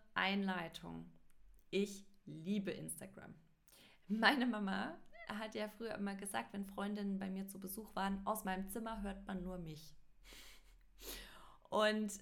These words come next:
äh, sie meinte auch immer, ich könnte mal Ansagerin im Flughafen werden ohne Megafon. Das bin ich jetzt nicht geworden, aber ich habe trotzdem ein Ventil dafür gefunden, und zwar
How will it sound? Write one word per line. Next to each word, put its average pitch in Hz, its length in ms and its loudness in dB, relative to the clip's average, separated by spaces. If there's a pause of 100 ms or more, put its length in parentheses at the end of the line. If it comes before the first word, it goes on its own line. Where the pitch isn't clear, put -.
äh, 220 360 4
sie 214 160 0
meinte 208 420 2
auch 196 180 2
immer, 214 460 0
ich 196 140 -4
könnte 202 260 0
mal 180 140 2
Ansagerin 196 960 0
im 180 240 -6
Flughafen 190 560 -4
werden 180 360 -4
ohne 185 200 -2
Megafon. 240 840 -6 (440)
Das 190 180 -2
bin 208 100 0
ich 202 120 0
jetzt 196 200 -4
nicht 208 240 -2
geworden, 220 460 -2
aber 196 260 4
ich 202 120 -2
habe 202 120 -2
trotzdem 247 440 2
ein 208 160 2
Ventil 190 400 0
dafür 180 280 2
gefunden, 196 680 -2
und 196 260 0
zwar 196 260 4